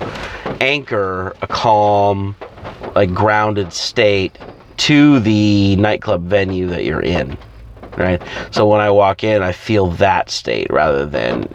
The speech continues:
anxious or nervous or, or anticipatory, like, trying to, like, talk to the people inside. I'm, like, you know, kind of amped up like that. I'm more like, when I walk into a place, I wanna just, like, feel like I own it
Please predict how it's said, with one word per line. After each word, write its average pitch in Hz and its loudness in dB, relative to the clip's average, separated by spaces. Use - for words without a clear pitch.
anxious 90 0
or 85 0
nervous 85 0
or, 71 -2
or 90 2
anticipatory, 92 2
like, 76 0
trying 92 -2
to, 78 -2
like, 65 -8
talk 98 2
to 92 -4
the 80 -10
people 82 -2
inside. 82 2
I'm, 67 -4
like, - -6
you 107 2
know, 90 4
kind 95 0
of 80 0
amped 92 -2
up 90 2
like 80 0
that. 85 2
I'm 185 2
more 202 4
like, 131 2
when 135 -2
I 131 4
walk 131 4
into 113 0
a 98 0
place, 117 2
I - 0
wanna 117 2
just, 104 -2
like, 82 2
feel 170 4
like 143 2
I 107 2
own 104 -2
it 165 -2